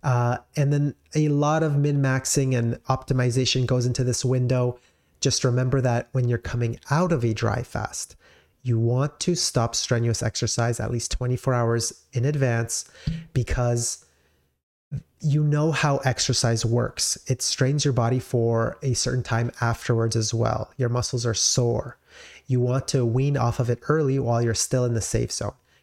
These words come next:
Cold plunges, sauna, and certain other stressors are fine up to close to the end of the dry fast. But especially strenuous exercise, remember to dial it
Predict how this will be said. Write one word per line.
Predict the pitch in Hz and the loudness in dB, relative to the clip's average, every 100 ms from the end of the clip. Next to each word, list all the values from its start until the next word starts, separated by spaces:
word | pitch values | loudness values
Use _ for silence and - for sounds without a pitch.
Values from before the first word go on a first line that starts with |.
| _ | _
Cold | - 165 175 | -2 0 -2
plunges, | - 165 156 143 147 143 | -2 0 2 2 2 2
sauna, | - - 131 135 135 127 | 0 0 2 2 2 0
and | 120 - | 0 -2
certain | 135 131 | 0 0
other | 123 123 | 0 0
stressors | 123 - 113 - 135 123 | 0 0 -2 0 -2 -2
are | 120 | -4
fine | - - 123 120 113 110 113 - _ - | -4 -2 0 2 0 0 -4 -12 _ -6
up | 131 127 - | -4 -4 -4
to | - 139 123 123 - | -2 2 2 0 -4
close | - - 170 165 | -6 -2 0 0
to | - | 0
the | 117 113 | 0 2
end | 113 | 0
of | 107 | -2
the | |
dry | 110 117 110 | -4 -4 -6
fast. | - - - - - - - - | -8 -10 -10 -12 -14 -20 -20 -4
But | 127 120 - _ - | 0 0 -2 _ -6
especially | - - 135 - 143 | -4 -2 0 0 0
strenuous | - 127 120 120 | 0 0 0 0
exercise, | 117 - 117 120 117 | -2 -2 -2 -2 0
remember | 117 113 113 117 117 | 0 0 0 0 -2
to | - - 117 117 | -2 -2 0 0
dial | 110 107 117 | -2 -2 -2
it | 120 | -2